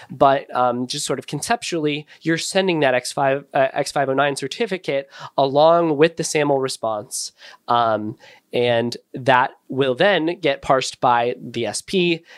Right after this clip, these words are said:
and used to validate the, the signature on the thing. It's, like, kinda stupid. Like, why would you use the certificate of the thing you're trying to validate to validate it? Like, that doesn't make any sense. Um, but it does happen. So that's called a certificate faking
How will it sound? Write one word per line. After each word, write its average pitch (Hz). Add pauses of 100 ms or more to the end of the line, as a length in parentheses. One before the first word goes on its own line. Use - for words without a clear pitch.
(160)
and 131
used 127
to 135
validate 127 (300)
the, 120
the 131
signature 196
on 120
the 110
thing. 120
It's, -
like, 120
kinda 127
stupid. 120
Like, 120
why 123
would 127
you 120 (300)
use 123
the 110
certificate - (140)
of 117
the 117
thing 131
you're 123
trying 120
to 123
validate 110
to 127
validate 117
it? -
Like, 120
that 127
doesn't 123
make 113
any 107
sense. - (440)
Um, 123 (100)
but 202
it 170
does 147
happen. 123
So 127 (180)
that's 139
called 151
a 135
certificate 160
faking 170